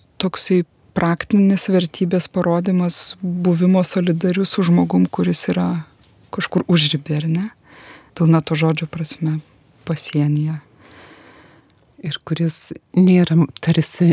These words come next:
Speaker 2: nėra mūsų visuomenės narys.
Speaker 1: Nėra mūsų visuomenės.
Speaker 2: Mes neturim ryšio.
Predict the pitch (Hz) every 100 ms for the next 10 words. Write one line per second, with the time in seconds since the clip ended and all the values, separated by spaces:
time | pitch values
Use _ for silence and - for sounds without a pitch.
0 | - 165 170 160 175 175 165 - 156 160
1 | - 185 170 165 151 147 - 156 170 175
2 | 175 180 185 180 185 175 - 175 185 208
3 | 202 180 175 175 160 180 185 175 165 160
4 | 165 - 190